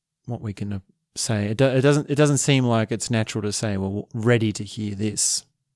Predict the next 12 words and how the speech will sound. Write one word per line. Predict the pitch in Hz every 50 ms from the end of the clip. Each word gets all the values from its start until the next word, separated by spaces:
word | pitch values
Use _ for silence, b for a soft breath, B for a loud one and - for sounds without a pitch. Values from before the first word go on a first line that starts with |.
| _ _ _ _ _ _ _ _ _ _ _ _ _ _ _ _ _ _ _ _ _ _ _ _ _ _ _ _ _ _ _ _ _ -
Maybe | 151 151 151 143 127 120
for | - 135
some | 117 - 139 127 123
of | 113 107
the | 110 110 113
other | 123 127 123 120 110
episodes | 110 107 - 120 - - 117 110 107 110 104 -
on | 117 113 107
the | 107 104 107
Andrew | 110 113 113 107 107 104
Lake | 101 107 107 107 -
podcast, | - - 113 110 104 - - 113 110 113 - - - -